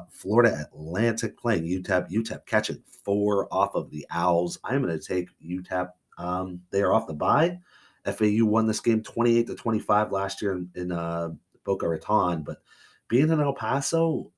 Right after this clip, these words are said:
I, I'm gonna take U tep plus the four and, and go ahead and sprinkle some on the money line too. Why not? They could, they could win this game. So, um, these are two pretty evenly matched teams. Florida Atlantic, I thought they were gonna be a lot better this year. They're not. So,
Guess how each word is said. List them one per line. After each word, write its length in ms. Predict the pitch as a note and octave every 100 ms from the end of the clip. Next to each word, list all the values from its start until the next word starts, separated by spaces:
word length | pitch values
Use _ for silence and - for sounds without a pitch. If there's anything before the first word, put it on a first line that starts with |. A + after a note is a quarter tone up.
| _ -
I, 100 | -
I'm 140 | - F3
gonna 180 | G#3 F3+
take 260 | D3 C3 _
U 140 | F#2 D3+
tep 280 | - G2+ -
plus 200 | A2 -
the 100 | D2+
four 320 | E2+ G#2 F2
and, 120 | D#2
and 300 | D#2+ D#2+ D2
go 140 | A2
ahead 120 | C3 B2+
and 100 | -
sprinkle 340 | - G2+ F#2+
some 180 | - F#2
on 80 | D#2+
the 80 |
money 220 | D2 F2 E2
line 240 | D2 D2
too. 200 | - F2+
Why 160 | D#2 F#2+
not? 300 | D#2+ F2 - _ - - _ -
They 120 | F#2+
could, 180 | G2 D#2
they 180 | E2 A2
could 160 | D#2+
win 140 | G2+ G#2+
this 160 | -
game. 380 | - F2 D#2 C#2
So, 320 | - D2+ D2 _ _ _ -
um, 340 | E2+ E2+ E2 -
these 160 | F2+
are 60 | F2
two 280 | - A2 - _
pretty 240 | G2 G2
evenly 380 | G2 G2 F#2 F#2
matched 320 | F2+ F2+ -
teams. 200 | G2 F2+
Florida 320 | - G#2+ G#2+
Atlantic, 380 | F2+ F#2 A2 -
I 60 | E2
thought 180 | C3 C3+
they 80 |
were 80 | C3+
gonna 160 | C3 B2
be 80 | A#2
a 80 |
lot 200 | A2 A2+
better 220 | G2 G#2 D#2
this 220 | C#2 -
year. 100 | C#2+
They're 120 | D2+
not. 320 | E2+ F#2 - -
So, 380 | - D2 C#2+